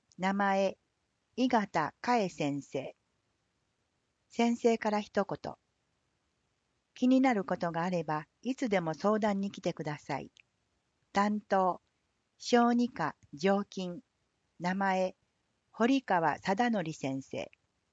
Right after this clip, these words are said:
先生から一言。丁寧な診察と分かりやすい説明を心がけ、一生懸命頑張ります。問い合わせ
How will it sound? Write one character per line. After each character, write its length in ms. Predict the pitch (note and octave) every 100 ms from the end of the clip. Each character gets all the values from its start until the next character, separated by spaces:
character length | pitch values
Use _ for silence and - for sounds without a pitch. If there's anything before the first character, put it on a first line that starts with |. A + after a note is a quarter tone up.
| _ _ _ _ _ _ _
先 240 | - G#3+ A3
生 200 | - G#3+
か 140 | -
ら 100 | F#3
一 240 | F#3+ - F#3
言。 300 | - - - - _ _ _ _ _ _ _ _ _ _ _ _ _
丁 240 | B3+ C#4
寧 240 | B3 F#3 F3+
な 160 | E3+
診 280 | E3 F#3+ G3
察 300 | G3 F#3 E3+
と 240 | - E3+ -
分 160 | F3 -
か 100 | A#3
り 140 | B3+
や 120 | B3+
す 140 | B3 C4
い 140 | G3
説 340 | - F3 -
明 280 | G3+ G#3+ G#3
を 60 | G3+
心 360 | - G3+ G3
が 120 | F#3+ F#3
け、 240 | D#3+ D3 - _ _ - -
一 140 | F#3+
生 140 | - C4
懸 240 | - B3+
命 280 | F#3+ D#3 C3+
頑 260 | C#3 E3 F3+
張 100 | F3
り 140 | E3+
ま 120 | D#3+
す。 220 | - - - _ _ _ _ _ -
問 220 | G#3 G3+
い 80 | G3+
合 100 | F#3+
わ 120 | G3
せ 280 | - F3